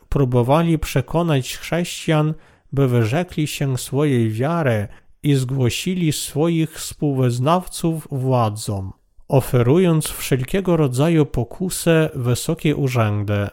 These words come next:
żony i dobra w zamian za ich wyrzeczenie.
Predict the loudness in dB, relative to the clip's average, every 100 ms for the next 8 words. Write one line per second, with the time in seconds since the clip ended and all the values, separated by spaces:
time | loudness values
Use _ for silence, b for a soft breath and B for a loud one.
0 | _ -6 -2 0 2 0 0 -2 0 0
1 | 2 0 0 -2 -10 _ -10 -6 -4 0
2 | 0 0 0 0 -2 -2 -2 -2 0 0
3 | 2 -2 -2 -2 -2 -4